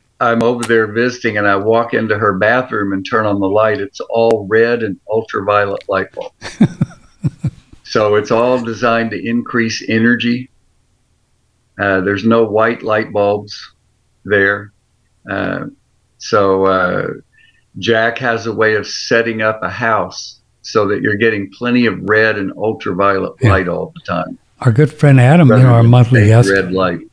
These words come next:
Speaker 2: he's got these red lights
Speaker 1: Yeah.
Speaker 2: going all the time, and I've got, I've got one that, uh, a fellow built for me. He's on the board, you know, you see a
Speaker 1: Mm-hmm.
Speaker 2: board, and there's four of these huge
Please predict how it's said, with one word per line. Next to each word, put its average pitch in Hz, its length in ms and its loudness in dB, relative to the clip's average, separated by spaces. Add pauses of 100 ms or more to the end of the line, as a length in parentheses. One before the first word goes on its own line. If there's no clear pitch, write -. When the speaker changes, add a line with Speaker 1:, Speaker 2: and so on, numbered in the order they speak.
Speaker 2:
he's 165 220 2
got 170 160 4
these 123 180 6
red 131 220 6
lights 135 240 6
Speaker 1:
Yeah. - 40 -2
Speaker 2:
going 143 400 6 (640)
all 135 160 4
the 143 100 4
time, 156 280 6
and 135 80 6
I've 143 160 6
got, 151 380 0 (760)
I've 175 180 4
got 202 280 2
one 151 360 6
that, 123 300 2
uh, 117 240 6
a 104 40 2
fellow 160 360 4
built 143 380 4
for 127 160 4
me. 113 140 8
He's 107 140 6
on 113 120 6
the 107 80 6
board, 151 480 6 (100)
you 170 120 6
know, 196 280 6 (600)
you 135 120 2
see - 200 0
a 120 40 6
Speaker 1:
Mm-hmm. 107 120 6
Speaker 2:
board, 151 380 4 (160)
and 139 120 8
there's 127 160 6
four 180 260 6
of 165 60 8
these 131 220 6
huge 185 680 6